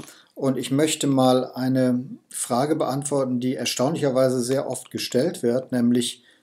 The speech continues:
Muss ich einen Lehrgang besuchen? Und das möchte ich jetzt ein für alle Mal klären.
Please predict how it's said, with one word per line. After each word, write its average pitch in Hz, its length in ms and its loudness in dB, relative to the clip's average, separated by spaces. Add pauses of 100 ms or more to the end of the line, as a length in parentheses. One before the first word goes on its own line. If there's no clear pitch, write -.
(160)
Muss 127 640 2
ich 143 580 -4 (960)
einen 120 760 0
Lehrgang 127 600 0
besuchen? 110 640 -8 (4000)
Und 120 240 -2
das 127 240 2
möchte 135 340 2
ich 120 60 -4
jetzt 131 180 -4
ein 135 220 -2
für - 180 -4
alle 131 200 2
Mal 123 420 2 (360)
klären. 147 760 6